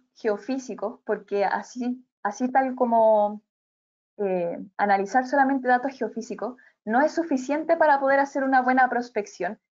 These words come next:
si es que yo quiero pasar a una etapa mucho más avanzada de poder hacer una planificación y empezar a perforar. Es necesario poder,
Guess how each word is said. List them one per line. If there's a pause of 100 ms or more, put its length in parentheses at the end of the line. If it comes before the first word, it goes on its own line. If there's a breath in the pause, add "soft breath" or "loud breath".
si
es
que
yo
quiero
pasar
a
una
etapa
mucho
más
avanzada (260)
de
poder
hacer
una
planificación
y
empezar
a
perforar. (1160)
Es
necesario
poder,